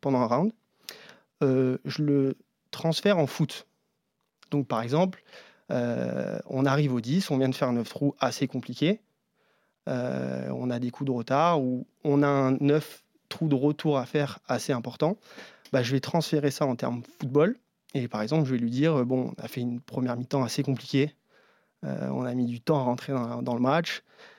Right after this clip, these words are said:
Euh, on a concédé deux occasions, deux occasions, deux buts.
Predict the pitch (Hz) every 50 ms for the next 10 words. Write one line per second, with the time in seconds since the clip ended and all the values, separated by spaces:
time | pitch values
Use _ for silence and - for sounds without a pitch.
0 | _ _ _ _ - - - 64 - 64 64 - 123 127 127 120 123 _ - 127
1 | 110 - 139 127 123 123 127 135 143 143 143 143 143 - 139 131 127 120 127 135
2 | 139 147 156 165 175 185 _ _ _ _ - 123 151 156 151 151 147 139 147 139
3 | 131 131 139 127 123 127 139 156 151 143 143 143 165